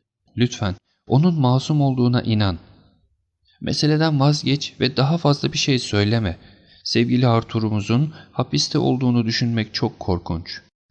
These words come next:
"Mücevherler bulunana kadar bu işin peşini bırakmayacağım. Asla Mary. Arthur'a duyduğun sevgi senin gözlerini kör ediyor. Olayı örtbas etmek şöyle dursun, daha derinine incelenmesi için Londra'dan bir beyefendi getirdim."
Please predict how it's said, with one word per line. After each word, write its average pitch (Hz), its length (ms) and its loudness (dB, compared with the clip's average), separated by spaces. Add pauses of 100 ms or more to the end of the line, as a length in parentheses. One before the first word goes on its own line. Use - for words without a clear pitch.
(1080)
"Mücevherler 123 760 2
bulunana 117 460 4
kadar 104 320 0 (100)
bu 131 120 6
işin 151 220 2
peşini 147 400 2
bırakmayacağım. 92 640 0 (520)
Asla 98 420 0
Mary. 82 260 -4 (380)
Arthur'a 135 440 2
duyduğun 113 340 4
sevgi 120 400 0
senin 139 340 2
gözlerini 123 500 2
kör 127 200 2
ediyor. 87 400 -2 (380)
Olayı 139 360 6
örtbas 131 420 2
etmek 117 320 0
şöyle 151 400 4
dursun, 151 380 2 (340)
daha 156 260 2
derinine 113 440 4
incelenmesi 113 720 2
için 156 320 2
Londra'dan 147 540 4
bir 120 120 4
beyefendi 104 420 2
getirdim." 92 460 -4